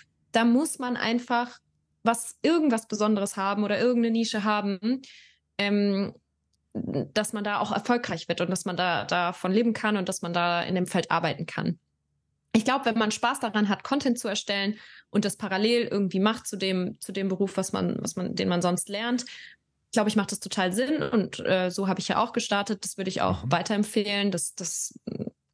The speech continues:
Speaker 1: sollte man machen. Da, da auch für mich, also das, das hab ich für mich persönlich so, ähm, für mich festgelegt, egal welche andere Berufung ich mache, wenn ich Lust hab, Content zu machen und dahinter stehe, was für einen Content ich mache, dann mache ich den auch.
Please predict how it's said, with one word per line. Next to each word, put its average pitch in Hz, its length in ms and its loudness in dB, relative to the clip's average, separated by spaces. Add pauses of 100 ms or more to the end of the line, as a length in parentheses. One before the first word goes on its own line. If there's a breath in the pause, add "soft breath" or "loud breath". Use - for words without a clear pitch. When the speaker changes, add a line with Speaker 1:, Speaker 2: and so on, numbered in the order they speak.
(140)
Speaker 1:
sollte 214 300 -4
man 233 160 2
machen. 240 360 2 (360 loud breath)
Da, 190 320 2 (180)
da 220 220 4
auch 214 240 0
für - 120 -2
mich, 233 380 2 (280)
also 185 240 -2
das, - 400 -6
das 190 180 -2
hab - 160 -8
ich - 200 -4
für 190 120 0
mich 220 200 2
persönlich 214 600 2
so, 196 600 0
ähm, 196 480 2 (340)
für 220 100 4
mich 196 120 0
festgelegt, 214 640 0 (640 loud breath)
egal 208 420 2
welche 208 300 0
andere 220 260 2
Berufung 220 480 -2 (140)
ich 202 160 -2
mache, 208 340 2
wenn 196 140 0
ich 190 120 -4
Lust 220 280 -2
hab, - 240 -8 (120)
Content 233 360 4
zu 220 100 -6
machen 202 320 0
und 190 160 0
dahinter 214 320 2
stehe, 190 480 0
was 190 220 0
für 196 80 -6
einen 190 160 -2
Content 208 360 4
ich 180 120 -2
mache, 190 200 2
dann 180 140 0
mache 175 140 0
ich 214 80 -4
den 220 140 2
auch. 247 320 0